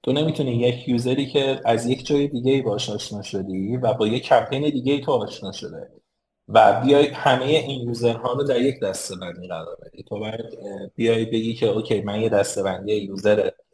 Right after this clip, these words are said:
اه، آشنا شده با این کمپین دارم، اینا یه رودمپ دیگه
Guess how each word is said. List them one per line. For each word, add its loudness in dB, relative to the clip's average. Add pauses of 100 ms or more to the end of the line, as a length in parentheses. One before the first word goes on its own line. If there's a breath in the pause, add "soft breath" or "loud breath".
(340)
اه، -4
آشنا 4
شده 4
با 0
این -4
کمپین 0
دارم، 0
اینا 0
یه 2
رودمپ -2
دیگه -2